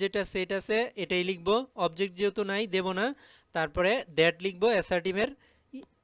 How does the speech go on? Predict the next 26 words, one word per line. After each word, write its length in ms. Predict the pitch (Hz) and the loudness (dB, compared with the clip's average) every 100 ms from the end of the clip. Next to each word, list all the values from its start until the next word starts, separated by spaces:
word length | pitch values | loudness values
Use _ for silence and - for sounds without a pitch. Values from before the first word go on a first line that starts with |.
| _ 226 | _ -4
ইনডাইরেক্টে 420 | 190 190 180 180 196 | 2 4 4 2 0
নিতে 140 | 190 202 | 0 0
হলে 140 | 202 226 175 | 2 2 4
that 160 | 165 147 | 2 0
দিতে 160 | 160 156 127 | -4 -2 -4
হয়। 160 | 110 113 _ - _ 165 | -6 -12 _ -20 _ 0
তারপরে 320 | 160 185 202 190 220 - | 2 2 4 4 2 0
he 120 | 208 220 | 0 4
বলছে 320 | 233 214 208 208 254 208 185 | 4 4 0 0 0 -2 0
I, 40 | 151 117 | 0 -4
তাহলে 200 | - 151 170 | -4 -2 -2
আমরা 160 | 170 180 190 | 0 0 0
বলবো 200 | 202 247 311 _ - - | 2 0 -2 _ -12 -4
সে, 180 | 196 170 113 - | 0 0 -2 -8
he। 160 | 170 175 107 - - - _ | -6 -6 -6 -14 -20 -20 _
তারপরে 320 | 160 160 190 202 202 | -2 0 0 0 0
বলছে 240 | 214 - 226 226 | 0 2 0 0
shall, 260 | - 180 131 117 | 0 2 0 -4
যেহেতু 260 | 139 160 202 208 202 | -2 -2 0 0 0
রিপোর্টিং 320 | 202 208 202 196 | -4 -4 -4 0
ভার্বটা 300 | 190 185 208 180 | -2 0 -2 0
ফার্স্ট 240 | 170 - | -2 -2
ফর্মে 240 | 196 196 208 202 | -4 -2 -2 -2
আছে 160 | - 226 | -2 -2
তাহলে 220 | 208 175 180 | 0 -2 -2
শ্যালের 280 | - 190 202 | -2 0 -2